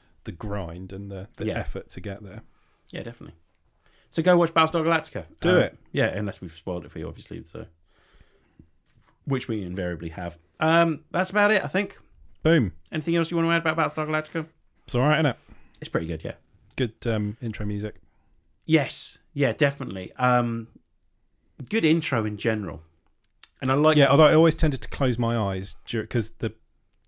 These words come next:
Speaker 1: the intro sequence always has scenes from the episode.
Speaker 2: Yeah, it's like a bad trailer
Speaker 1: Yeah.
Speaker 2: as well, 'cause they show you some, there's always a scene that's completely out of context, someone holding a gun to someone's head.
Speaker 1: Yeah,
Speaker 2: And you're
Speaker 1: when
Speaker 2: like, "Well,
Speaker 1: it
Speaker 2: how's
Speaker 1: gets
Speaker 2: that gonna
Speaker 1: that scene
Speaker 2: happen?"
Speaker 1: and they're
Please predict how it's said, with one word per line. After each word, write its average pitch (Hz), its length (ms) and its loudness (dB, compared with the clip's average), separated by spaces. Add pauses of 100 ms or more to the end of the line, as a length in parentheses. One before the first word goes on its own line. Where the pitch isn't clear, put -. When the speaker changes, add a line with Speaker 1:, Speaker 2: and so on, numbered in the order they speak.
Speaker 1:
the - 120 -8
intro 123 260 0
sequence 107 440 0
always 110 220 -2
has 101 280 -2 (120)
scenes 107 380 -2
from 101 420 -2
the 104 120 -4
episode. 98 580 -8
Speaker 2:
Yeah, 135 400 4
it's 131 180 -4
like 156 180 6
a 143 40 2
bad 120 420 0
trailer 107 440 -2 (100)
Speaker 1:
Yeah. 110 220 2
Speaker 2:
as 92 120 2
well, 117 120 4
'cause 117 120 -6
they 120 80 2
show 147 140 2
you 135 100 2
some, 120 240 -6 (260)
there's 127 140 0
always 175 320 6
a 156 60 2
scene 113 560 0 (360)
that's 120 180 0
completely 131 720 0 (160)
out 120 180 2
of 123 120 -6
context, - 540 -2
someone 113 220 -2
holding 110 240 -2
a 107 40 -4
gun 104 320 -4
to - 60 -14
someone's 95 360 -8
head. - 220 -16 (640)
Speaker 1:
Yeah, 101 140 0
Speaker 2:
And 101 80 2
you're 120 80 6
Speaker 1:
when 127 120 6
Speaker 2:
like, 131 80 2
"Well, 131 80 6
Speaker 1:
it 120 60 6
Speaker 2:
how's 147 160 6
Speaker 1:
gets 156 160 8
Speaker 2:
that 120 40 6
gonna 131 120 6
Speaker 1:
that - 40 2
scene 139 100 8
Speaker 2:
happen?" 110 60 8
Speaker 1:
and 110 80 4
they're 117 60 4